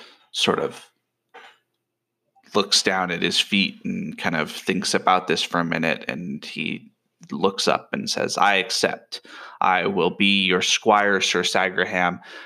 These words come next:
until it is time for me to take up the ducal throne and to destroy, defeat my false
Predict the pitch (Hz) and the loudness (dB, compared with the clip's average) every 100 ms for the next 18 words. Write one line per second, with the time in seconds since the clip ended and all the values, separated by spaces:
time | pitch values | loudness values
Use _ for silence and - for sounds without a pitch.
0 | - 98 98 98 92 92 - 101 92 90 | -6 -2 4 4 4 2 2 2 2 -4
1 | 92 92 90 - - 95 98 82 - - | -4 -4 -4 -6 -2 0 2 0 0 -6
2 | - _ 120 - 92 98 _ _ - - | -20 _ -16 -8 -6 -6 _ _ -20 -20
3 | - - 117 110 110 95 - 101 95 95 | -20 -2 2 4 4 2 0 -2 2 2
4 | 90 90 90 - - - 90 87 - - | 0 -4 -10 -14 -6 -4 -4 -6 -8 -8
5 | - 92 87 92 - _ - - _ _ | -6 -6 -6 -10 -14 _ -20 -20 _ _
6 | _ _ _ _ _ _ - 208 - - | _ _ _ _ _ _ 0 2 2 4
7 | 107 101 95 90 - 98 - 113 101 - | 6 6 6 2 -2 -4 -2 -2 -2 -4
8 | - - - _ _ _ 98 92 90 90 | -8 -8 -14 _ _ _ 0 2 2 0
9 | 98 - _ _ _ _ _ _ - - | -2 -8 _ _ _ _ _ _ -6 2
10 | 104 98 - | 4 4 0